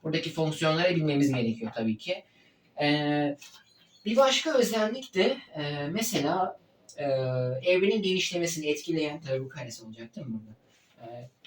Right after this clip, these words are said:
H T bunun kökü olur. İşlemin tamamının kökü olur. E, fark ettiyseniz bakın, rho ve yani yoğunluk ve şuradaki K, eğrilik,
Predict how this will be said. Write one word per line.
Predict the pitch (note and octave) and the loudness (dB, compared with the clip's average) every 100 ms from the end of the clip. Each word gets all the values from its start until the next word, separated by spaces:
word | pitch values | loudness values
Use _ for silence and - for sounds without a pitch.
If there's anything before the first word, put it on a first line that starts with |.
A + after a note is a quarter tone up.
| - | -14
H | - B2+ | -4 -4
T | - F#3+ | 0 0
bunun | D3+ F#3+ | 0 -2
kökü | - - | -4 -6
olur. | - B2+ - | -8 -14 -10
İşlemin | - A#2+ A#2 | -10 -10 -14
tamamının | A2+ B2 - - | -12 -12 -12 -16
kökü | - C#3 C3+ | -14 -6 -4
olur. | D#3 A3 - _ _ _ | -4 -6 -8 _ _ _
E, | - D3 C#3+ D3 D3+ D#3+ | -4 -2 0 0 0 -2
fark | - G#3+ G#3+ | -2 -2 -2
ettiyseniz | B3+ D4+ C#4+ G#3 G#3 A3 | -4 -2 -2 2 2 2
bakın, | G3+ G3 B2+ - - - | 0 0 -4 -6 -10 -2
rho | D3 F#3 B3 A3+ | 4 6 6 4
ve | G3 - - _ _ _ _ _ _ - - | 4 2 -6 _ _ _ _ _ _ -20 -6
yani | E3+ D#3 C#3 | -2 0 2
yoğunluk | D3+ E3+ G3+ G#3+ - | 4 6 4 0 0
ve | G#3 A3 | 0 0
şuradaki | - F3 E3 G3+ | 0 0 0 -4
K, | - D#3 B2 - - _ _ _ - | -10 -4 -4 -6 -12 _ _ _ -4
eğrilik, | D#3 D#3+ D#3+ D#3+ - - - | 4 4 6 4 2 -4 -8